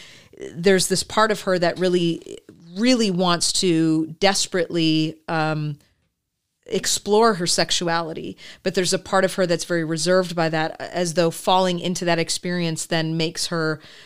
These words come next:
something different that she can never go back to. And I, I don't think that men typically, or young men really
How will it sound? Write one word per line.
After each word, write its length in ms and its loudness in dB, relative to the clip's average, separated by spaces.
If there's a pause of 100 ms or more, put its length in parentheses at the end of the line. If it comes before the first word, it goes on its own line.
something 480 0
different 520 0
that 120 -2
she 160 0
can 160 -4
never 240 0
go 160 0
back 460 0
to. 340 -2
And 140 0
I, 100 0
I 80 0
don't 260 0
think 260 -4
that 260 0 (400)
men 500 2
typically, 600 0
or 120 2
young 360 2
men 240 2
really 580 2